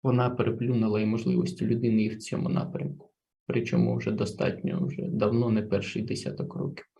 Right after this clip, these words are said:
Тому це такий засіб, який обов'язково треба знати, розуміти і користуватись, і правильно користуватись. І головне розуміти, як воно все працює.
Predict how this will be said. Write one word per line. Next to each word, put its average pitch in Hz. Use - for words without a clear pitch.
Тому 131
це 139
такий 135
засіб, -
який 117
обов'язково 117
треба -
знати, 143
розуміти 113
і 113
користуватись, -
і -
правильно -
користуватись. -
І 139
головне 127
розуміти, 127
як -
воно -
все -
працює. -